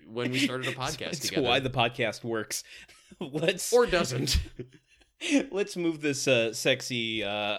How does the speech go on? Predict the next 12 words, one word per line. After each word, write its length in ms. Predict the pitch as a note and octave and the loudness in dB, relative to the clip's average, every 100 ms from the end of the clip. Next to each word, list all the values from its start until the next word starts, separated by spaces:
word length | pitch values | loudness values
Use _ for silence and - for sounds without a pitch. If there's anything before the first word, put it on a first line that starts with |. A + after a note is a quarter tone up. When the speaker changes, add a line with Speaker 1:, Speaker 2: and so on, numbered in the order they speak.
| - | -4
Speaker 2:
<laughs> 140 | E3+ C#3+ - - - - F#3 _ - | 0 0 -2 -14 -10 -6 -8 _ -16
scene 540 | - - D#3+ C3 B2+ B2+ - - - | -12 -4 -2 -2 -6 -10 -18 -12 -4
into 260 | D3+ D3 | -2 0
the 160 | C3 A#2+ | 2 2
actual 360 | A#2 B2 A2 G#2+ | 2 0 -4 -4
episode. 340 | G2+ F#2 F2+ | -6 -8 -8
Speaker 1:
Let's 160 | F2 A#2+ | -8 -4
douse 320 | B2+ C3 B2+ | -2 0 -2
it 60 | |
with 120 | A2+ - | -8 -8
cold 220 | A2+ G#2 | -8 -8
water. 380 | F2+ D#2+ E2 | -6 -6 -6